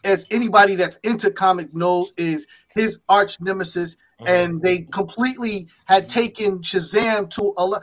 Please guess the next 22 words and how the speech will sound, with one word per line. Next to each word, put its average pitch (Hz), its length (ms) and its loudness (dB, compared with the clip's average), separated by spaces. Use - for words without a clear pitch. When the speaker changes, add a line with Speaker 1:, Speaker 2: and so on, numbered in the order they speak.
Speaker 1:
like, 220 140 0
I 294 60 10
don't 320 200 8
blame 285 340 4
The 226 60 2
Rock 180 280 4
for 180 120 -2
not 160 280 0
wanting 160 180 -10
to 151 80 -10
be 151 160 -12
part 147 240 -4
of 139 60 -12
the 143 80 -14
Shazam 127 400 -12
Speaker 2:
That's - 140 -18
true. 117 80 -18
Speaker 1:
franchise. 82 360 -20
I 214 80 2
don't 311 240 8
blame 311 240 8
him - 100 -6